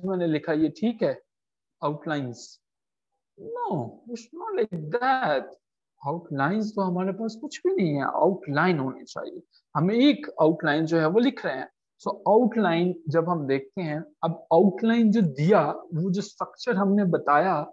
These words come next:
अब वो क्या हुआ, वो भी एक logical sequence का हिस्सा नहीं है,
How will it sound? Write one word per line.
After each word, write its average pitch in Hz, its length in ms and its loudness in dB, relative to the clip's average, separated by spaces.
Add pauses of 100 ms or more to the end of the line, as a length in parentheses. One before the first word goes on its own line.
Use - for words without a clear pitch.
(340)
अब 165 160 0
वो 226 100 4
क्या 208 180 0
हुआ, 143 240 0 (400)
वो 165 140 -2
भी 180 240 -2
एक 359 120 -4
logical 139 680 0
sequence 151 600 -10
का 151 100 -8
हिस्सा 127 320 -6
नहीं - 260 -8
है, - 80 -20